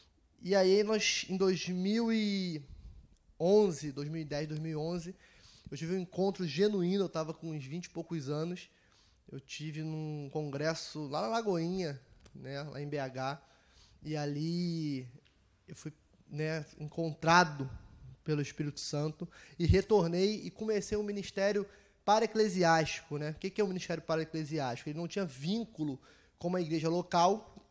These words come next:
mas as pessoas que participavam eram de alguma igreja, né? Ele era também interdenominacional.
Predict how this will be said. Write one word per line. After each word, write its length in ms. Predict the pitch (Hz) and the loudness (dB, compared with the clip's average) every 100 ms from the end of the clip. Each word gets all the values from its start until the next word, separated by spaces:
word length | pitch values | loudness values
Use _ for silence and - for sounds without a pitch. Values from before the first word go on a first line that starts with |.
| - | -6
mas 420 | 175 175 180 - 180 | 0 2 2 -2 -6
as 140 | 175 | -4
pessoas 560 | 196 180 - 208 220 - | -2 -2 -2 0 0 -2
que 160 | 214 | -8
participavam 1000 | 202 233 277 - 240 - 180 208 196 175 - | -4 -2 -2 -6 -10 -4 -2 -2 -4 -8 -4
eram 300 | 165 185 180 | 0 0 0
de 80 | |
alguma 260 | 175 160 185 | -4 -4 -6
igreja, 560 | 175 160 147 135 135 139 | -2 -2 -2 -4 -6 -6
né? 140 | 151 | -6
Ele 160 | 151 143 | -4 -4
era 160 | 151 | -4
também 360 | 156 143 151 160 | -4 -4 -4 -4
interdenominacional. 1400 | 180 196 165 170 - 151 165 160 151 151 185 151 117 | -4 -4 -4 -8 -8 -6 -4 -2 -4 -4 -6 -4 -6